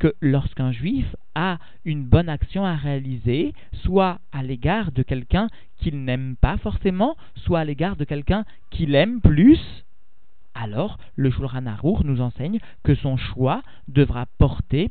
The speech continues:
pour cette bonne réalisation, pour la réalisation de cette bonne action, devra porter donc à l'égard de celui qu'il préfère le moins. Et cela est le moyen de recourber le Yetzer,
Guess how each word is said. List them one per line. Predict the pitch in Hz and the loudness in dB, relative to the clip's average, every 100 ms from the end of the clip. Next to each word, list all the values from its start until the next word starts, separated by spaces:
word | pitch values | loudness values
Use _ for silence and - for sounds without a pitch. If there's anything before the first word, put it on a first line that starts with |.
| - | 4
pour | 196 220 - - | 6 6 -2 -4
cette | 156 | -4
bonne | 131 120 151 208 | -2 4 4 4
réalisation, | 180 175 165 165 175 - 190 302 - - - | 0 -2 -2 -2 -2 0 2 2 -2 -2 4
pour | 165 | 6
la | 160 165 | 6 0
réalisation | 165 165 170 | 0 0 0
de | 165 | 0
cette | 147 160 | 0 0
bonne | 139 185 | 2 2
action, | 175 - - 254 370 - - - - | 2 -4 -6 -6 -6 -14 -14 -14 -2
devra | 139 147 127 131 - | 4 6 6 0 4
porter | - 175 - 160 220 | 6 6 2 -2 0
donc | 170 285 - - - - | 0 2 0 -2 -8 0
à | 147 | 2
l'égard | 143 127 143 | 2 0 -2
de | 151 147 | 2 2
celui | 147 123 135 196 202 - - | 0 -2 -2 -2 -6 -12 -2
qu'il | - 151 139 | 0 0 4
préfère | - 139 - 117 120 151 | 4 4 0 0 2 4
le | 147 175 | 4 6
moins. | 190 254 311 202 - - - - - - - | 4 4 2 -4 -8 -12 -12 -12 -12 -12 -4
Et | 160 139 | -2 0
cela | 123 104 98 190 294 - - - - - - - | -2 -2 -4 -6 -8 -12 -14 -14 -14 -14 -14 -2
est | 160 | 2
le | 156 139 | 6 4
moyen | 127 113 101 95 156 - - | 4 0 0 0 -2 -4 -10
de | 143 139 | 4 6
recourber | 131 107 151 170 156 117 117 113 123 214 - - | 8 6 4 6 6 6 6 4 0 -2 -6 0
le | 147 143 | 4 4
Yetzer, | 143 - - 254 320 151 | 2 -4 -4 -2 0 -2